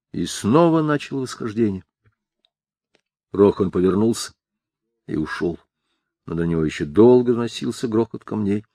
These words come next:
и повторяющиеся тяжёлые металлические щелчки, которые многократным эхом отражались от стен ущелья. Теперь он двигался быстро. Дорога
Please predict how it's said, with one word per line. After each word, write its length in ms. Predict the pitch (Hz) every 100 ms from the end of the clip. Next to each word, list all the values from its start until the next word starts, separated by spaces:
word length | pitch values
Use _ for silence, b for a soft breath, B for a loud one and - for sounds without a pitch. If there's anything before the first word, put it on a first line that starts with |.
| _ _ _ -
и 40 |
повторяющиеся 1000 | 90 - 90 95 113 113 113 - - 113 -
тяжёлые 600 | 101 87 110 117 113 117
металлические 640 | 110 110 113 - - 117
щелчки, 800 | 107 - 117 113 - - - 110 _ _ _ _ _
которые 320 | - 90 85
многократным 800 | 82 82 76 90 107 - 113 107
эхом 300 | 107 - 113
отражались 580 | 107 107 90 87 90 -
от 100 | -
стен 320 | - - 82
ущелья. 380 | 80 - - 87 _ _ _ _ _ _ _ _ _ _ _ _ _ _ _ _ _ _ _ _ _
Теперь 420 | - 151 214 233
он 100 | 202
двигался 460 | 175 214 202 - 196
быстро. 540 | 147 107 90 - 110 - _ _ _ _
Дорога 640 | - 139 180 214 135 90